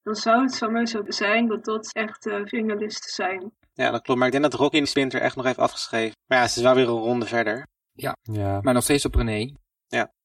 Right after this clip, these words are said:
Speaker 4: Ja, en René die zal nu nog steeds op Charlotte zitten waarschijnlijk, nu Marij is afgevallen. Dus het is echt om het even wie er gaat overleven de volgende aflevering,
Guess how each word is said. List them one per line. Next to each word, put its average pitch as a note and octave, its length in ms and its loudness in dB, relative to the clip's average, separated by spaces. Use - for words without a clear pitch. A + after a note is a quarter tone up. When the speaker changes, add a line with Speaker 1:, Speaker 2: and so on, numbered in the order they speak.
Speaker 4:
Ja, A2+ 280 0
en A2 240 -2
René G#2 300 0
die A2+ 140 4
zal C3 420 2
nu C3 360 2
nog B2+ 180 -4
steeds - 380 0
op - 120 -8
Charlotte B2 420 -2
zitten G2+ 300 -6
waarschijnlijk, G2+ 680 -6
nu A2 140 -4
Marij G2+ 320 -2
is G#2 140 -6
afgevallen. A#2 540 -4
Dus G#2 180 -4
het A2 100 -4
is G#2+ 120 -4
echt A2+ 180 -2
om A2+ 120 -2
het A2 120 2
even A#2+ 340 4
wie A#2 140 6
er A#2+ 100 2
gaat A2+ 180 -2
overleven A2+ 600 2
de G2+ 80 -6
volgende G#2 360 -4
aflevering, G2+ 680 -8